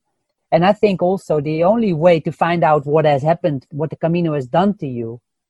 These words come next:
is to go back home and to touch base, because that's stayed the same. And that's where you can only see by connecting with the people, with people close to you, what happened to you in, inside and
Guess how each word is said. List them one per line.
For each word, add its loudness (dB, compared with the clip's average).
is -14
to -2
go 4
back -6
home 0
and -10
to -10
touch -10
base, -8
because -2
that's -4
stayed 0
the -14
same. -6
And -2
that's 2
where 4
you 0
can -2
only 0
see -2
by 0
connecting -4
with -4
the -4
people, 0
with -6
people -2
close 4
to -12
you, -12
what 0
happened 2
to -2
you 0
in, -4
inside -2
and -12